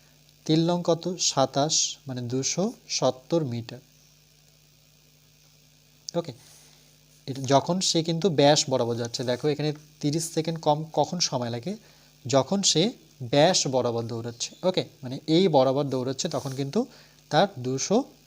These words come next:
দুশো সত্তর মিটার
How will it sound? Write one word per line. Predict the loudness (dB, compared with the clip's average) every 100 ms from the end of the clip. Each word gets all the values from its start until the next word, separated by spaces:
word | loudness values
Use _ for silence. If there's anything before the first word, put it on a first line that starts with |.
| -20 _ -20 _ _ -6
দুশো | -4 0 0 0 -2 _ _ _ _ _ _ _ _ -12
সত্তর | 4 4 4 0
মিটার | 0 2 0